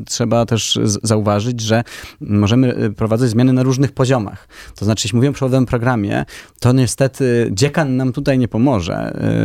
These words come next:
Ym, uczelnie wyższe muszą dostosowywać program do wymagań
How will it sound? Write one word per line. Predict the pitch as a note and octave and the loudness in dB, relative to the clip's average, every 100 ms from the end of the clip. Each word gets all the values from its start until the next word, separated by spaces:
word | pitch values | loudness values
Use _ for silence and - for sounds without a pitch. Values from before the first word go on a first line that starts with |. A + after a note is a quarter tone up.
| A2 A2 A2 | 2 2 2
Ym, | A2 G#2+ G#2+ G#2 G#2+ G#2+ G#2+ G#2 _ - | 2 2 2 2 2 0 -2 -4 _ -4
uczelnie | A2 - A2 B2 C3+ | -2 0 2 4 2
wyższe | A2 A2 - B2 | 2 0 0 2
muszą | A2+ C3 | 2 0
dostosowywać | B2 - - A#2 A#2+ - | 0 -2 -2 0 0 0
program | - G2 G2 A2+ C3 | -2 0 2 2 4
do | A2 G#2+ A2 B2 C3 - B2+ B2 | 2 2 2 2 0 -2 0 2
wymagań | A2+ C3 C3 C3+ C3+ | 4 4 4 2 2